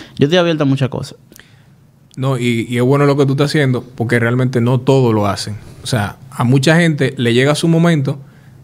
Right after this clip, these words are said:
Speaker 2: y en vez de aprovechar su momento y tal vez hacer, no sé, una buena inversión o, por ejemplo, eh, di-, distribuirse,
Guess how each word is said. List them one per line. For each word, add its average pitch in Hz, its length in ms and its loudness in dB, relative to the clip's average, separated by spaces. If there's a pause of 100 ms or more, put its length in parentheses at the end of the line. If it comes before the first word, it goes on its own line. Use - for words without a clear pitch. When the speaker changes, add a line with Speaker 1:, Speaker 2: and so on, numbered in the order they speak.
Speaker 2:
y 113 160 2
en 117 160 2
vez 127 80 4
de 139 60 4
aprovechar 139 680 0
su 190 100 -4
momento 170 560 0 (360)
y 117 120 2
tal 117 240 2
vez 123 160 2
hacer, 135 640 2
no 120 100 0
sé, 123 140 0
una 110 200 0
buena 123 220 2
inversión 123 720 2 (320)
o, 104 400 0
por 113 160 0
ejemplo, 123 840 0 (500)
eh, 110 400 0
di-, 113 100 -4
distribuirse, 120 1120 0